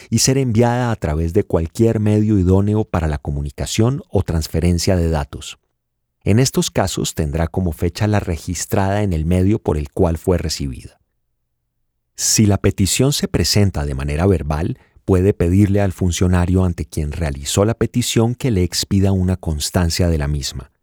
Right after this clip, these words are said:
En cualquiera de las formas de presentación, el derecho de petición debe estar acompañado de los documentos y de las informaciones necesarias para su trámite.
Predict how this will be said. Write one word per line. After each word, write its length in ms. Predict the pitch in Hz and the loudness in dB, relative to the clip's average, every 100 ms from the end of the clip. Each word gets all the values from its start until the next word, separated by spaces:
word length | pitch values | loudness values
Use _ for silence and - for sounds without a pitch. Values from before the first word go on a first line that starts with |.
| _ _ _ _ - - | _ _ _ _ -20 -4
En 140 | 87 | -4
cualquiera 600 | 82 85 73 - 113 135 156 | 0 -2 -2 2 2 4 2
de 80 | |
las 160 | 82 - | 0 -2
formas 320 | 92 87 98 | 0 0 0
de 100 | 85 | -2
presentación, 800 | - 73 69 65 67 80 67 69 - _ - | -4 -6 -6 -6 -4 -4 -4 -8 -14 _ -4
el 120 | 95 90 | 0 2
derecho 360 | 87 95 98 | 2 2 2
de 80 | 98 | 2
petición 640 | 92 - 92 - 90 90 | 0 -2 -2 0 0 2
debe 260 | 95 98 101 | 2 2 2
estar 320 | 87 - 98 | 0 -2 -2
acompañado 800 | 95 - 82 80 76 82 87 92 | -2 -4 -4 -2 -2 0 2 2
de 80 | 85 | 2
los 160 | 78 | -2
documentos 800 | 73 - 69 73 92 98 113 - - | -4 -6 -4 0 0 0 -2 -4 -2
y 100 | 113 | 2
de 120 | 95 | 2
las 200 | 92 - | 0 -2
informaciones 760 | 90 - 90 85 - 107 110 | -2 0 0 0 2 2 2
necesarias 640 | 98 87 80 - 90 92 87 | 0 -2 -2 -2 0 0 -2
para 200 | 85 78 | -2 -4
su 160 | - 71 | -6 -6
trámite. 500 | 78 60 62 - | -6 -6 -12 -16